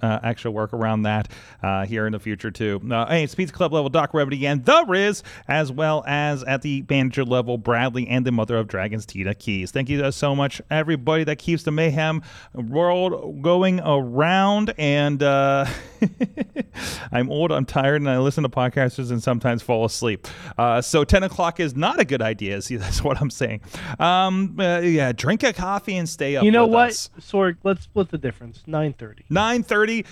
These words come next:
Speaker 1: nine forty-five. I was actually considering officially making the time ten oh five in a, in pure T B S style. So we have time after whatever overrun on N X T might have.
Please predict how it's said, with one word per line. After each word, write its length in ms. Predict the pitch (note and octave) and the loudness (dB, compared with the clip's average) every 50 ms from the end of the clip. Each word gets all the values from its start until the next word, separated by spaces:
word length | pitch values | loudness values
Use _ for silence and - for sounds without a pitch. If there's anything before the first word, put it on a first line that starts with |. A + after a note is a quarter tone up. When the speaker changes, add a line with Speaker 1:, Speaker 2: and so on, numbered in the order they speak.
| - - | -10 -4
Speaker 1:
nine 320 | D#3+ F3 G3+ A#3+ C4 C4 C#4+ | 0 0 2 2 2 0 0
forty-five. 720 | - A#3 A3+ A3 G#3+ F#3+ - G3+ E3 C#3+ C#3 - - E3 - | 0 0 0 0 -2 -2 0 2 2 2 0 -2 -4 -4 2
I 120 | - F#3+ G#3+ | 2 2 4
was 120 | G#3+ G3 | 4 2
actually 340 | A#3 A#3 C#4 - - E4 D4+ | 2 0 0 0 -2 -4 -2
considering 520 | A#3 C4+ A#3 - - A#3 A3+ A#3+ A#3 G#3+ | -2 -2 -2 -2 -2 -2 0 0 2 2
officially 520 | F#3+ F3 - - F#3+ F#3 - G#3+ G3+ G#3 F#3+ | 0 -2 0 0 -2 0 0 -2 -2 0 0
making 320 | F#3 F#3 F#3 - F#3+ F3+ | 0 -2 -2 -2 -2 0
the 80 | E3+ E3 | 0 -2
time 380 | D#3+ - D#3 C#3+ D#3+ E3 E3 | -2 -2 -2 -2 -2 -2 2
ten 340 | D#3+ - - - D#3+ D#3 E3 | 2 2 4 4 2 0 0
oh 160 | E3+ E3 D#3+ D#3 | 0 0 0 -2
five 560 | D#3 - C#3+ C3 B2 B2 C3 C#3+ D#3 E3+ D#3 - | -2 -2 0 2 2 2 2 0 0 -2 -2 -4
in 120 | D#3 C#3 | -4 -2
a, 80 | C3 C3 | -2 -4
in 220 | A#2+ C3 C3+ B2+ B2 | -2 -2 -4 -4 -4
pure 320 | - - - D3+ C#3+ D3+ | -6 -4 -2 -2 -2 -2
T 220 | C#3+ - - D3+ C#3 | -2 -4 -4 -4 -4
B 240 | B2+ C3 B2+ B2 | -4 -2 -2 -2
S 140 | G#2 A2+ B2+ | -2 -2 -4
style. 500 | - - - D3 C#3 D#3 E3 E3 G3+ A3+ - - - - - - - - | -4 -4 -2 -2 0 0 0 0 -2 -2 -4 -8 -16 -20 -20 -20 -20 -16
So 200 | - - - E3+ | -2 0 2 2
we 140 | D#3 D#3+ D#3 | 4 2 2
have 200 | D3 D3 D3 C#3+ | 0 0 -2 0
time 360 | D#4 - - C#3+ C#3 D3+ D#3 D#3+ | 0 0 2 2 2 2 2 0
after 280 | D#3+ E3+ E3+ - F#3+ | 0 0 0 -2 -2
whatever 440 | F3 F3+ F3+ F3 F#3 F3+ D#3+ F3 E3+ | 0 2 2 2 2 0 0 0 2
overrun 440 | D#3+ E3 E3 E3+ F3 F3 E3+ F3 F3 | 2 2 2 2 0 2 2 2 2
on 140 | E3 D#3 D#3 | 0 0 0
N 120 | D#3 D#3+ | 0 0
X 140 | D#3+ D#3+ - | -2 -2 -2
T 120 | - D#3+ D#3 | -2 -2 0
might 200 | D#3+ E3 E3+ E3+ | 0 2 2 2
have. 360 | F3 E3+ F3 F#3 G#3+ G#3 | 2 2 2 0 -2 -4